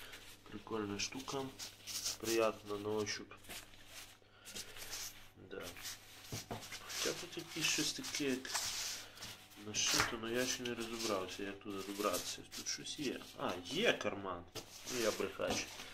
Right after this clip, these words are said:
Значить, карман є. Він відкривається тут.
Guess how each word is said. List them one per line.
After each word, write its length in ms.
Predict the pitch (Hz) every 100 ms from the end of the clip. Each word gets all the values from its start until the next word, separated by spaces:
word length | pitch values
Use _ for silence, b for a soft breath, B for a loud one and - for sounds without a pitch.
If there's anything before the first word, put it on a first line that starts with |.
| B B B B B - -
Значить, 280 | 107 101 -
карман 380 | 117 120 135 127
є. 480 | 117 104 98 104 139 156 - - - - -
Він 260 | 110 104 127
відкривається 760 | 131 - - 117 123 120 101 - -
тут. 220 | 120 -